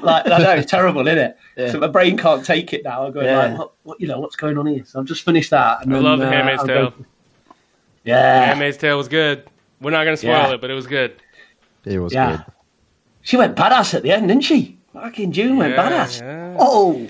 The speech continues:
Speaker 3: It's,
Speaker 1: yeah.
Speaker 3: it's weird for the show to be, like, make you happy. 'Cause usually it's,
Speaker 1: Mm.
Speaker 3: like, a bunch of sadness. But anyway, back to Dark Crystal. Go ahead, Chris.
Speaker 1: Yeah.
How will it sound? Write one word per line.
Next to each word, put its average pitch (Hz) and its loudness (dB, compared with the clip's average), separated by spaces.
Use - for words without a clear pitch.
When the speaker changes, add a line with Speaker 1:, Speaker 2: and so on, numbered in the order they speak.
Speaker 3:
It's, 190 0
Speaker 1:
yeah. 208 0
Speaker 3:
it's 185 -2
weird 190 0
for 170 -4
the 156 -4
show 151 -2
to 147 -6
be, 139 -10
like, 127 -8
make 127 -10
you 113 -8
happy. 104 -10
'Cause 104 -18
usually 123 -6
it's, 107 -8
Speaker 1:
Mm. 104 -12
Speaker 3:
like, 101 -10
a 98 -16
bunch 98 -20
of 92 -20
sadness. - -20
But 147 -4
anyway, 123 -6
back 151 -4
to 147 -10
Dark 127 -6
Crystal. 101 -16
Go 127 -6
ahead, 113 -10
Chris. - -20
Speaker 1:
Yeah. 123 -10